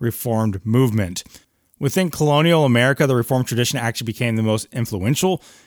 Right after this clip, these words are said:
especially with the Puritans and the Congregationalists, um, and the Scot-Irish Presbyterians that had gone over to colonial America. It was the famous Reformed Congregationalists in America that we generally think of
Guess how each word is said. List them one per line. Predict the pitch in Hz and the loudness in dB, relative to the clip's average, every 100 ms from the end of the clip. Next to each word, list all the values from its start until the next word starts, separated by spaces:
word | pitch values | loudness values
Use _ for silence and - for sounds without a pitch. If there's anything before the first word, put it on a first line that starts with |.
| - | -14
especially | - - 123 - 120 | -8 -4 -2 0 0
with | 113 113 104 123 | 2 2 0 -6
the | 110 98 | -6 -6
Puritans | - 123 135 127 139 135 120 | -4 -2 -2 0 2 2 0
and | - 110 | -2 -4
the | 107 | -4
Congregationalists, | 117 98 95 139 - 151 151 139 - - - - _ _ _ - | -4 -4 0 0 0 0 0 0 -4 -8 -10 -20 _ _ _ -16
um, | - 120 | -6 -4
and | 117 139 135 | 0 2 2
the | |
Scot-Irish | - 143 131 127 120 123 120 - | 0 0 0 0 0 2 2 -2
Presbyterians | - 117 - 110 120 107 104 | -6 -8 -6 -4 -2 -2 -2
that | 98 | -4
had | 107 95 - _ _ - | -4 -6 -12 _ _ -10
gone | 117 104 | -6 -4
over | 104 95 | -4 -6
to | 92 107 | -6 -8
colonial | 92 - 90 92 | -8 -8 -6 -4
America. | 85 87 80 85 - _ _ _ _ | -4 -4 -6 -12 -16 _ _ _ _
It | 139 135 | -2 0
was | 135 143 139 135 123 - _ _ _ - | 2 4 4 4 2 -2 _ _ _ -8
the | 123 127 | -4 -4
famous | - 160 180 175 151 - | -2 0 2 4 2 0
Reformed | - 139 123 147 147 135 | -2 -2 -2 0 0 2
Congregationalists | 143 127 113 180 190 175 151 135 | 0 0 2 2 2 2 0 0
in | |
America | 120 156 220 185 151 | 2 2 2 2 0
that | 143 | 0
we | 135 123 | -2 0
generally | 110 165 160 | 2 2 0
think | 131 151 151 131 | -2 0 0 2
of | 117 113 | 2 0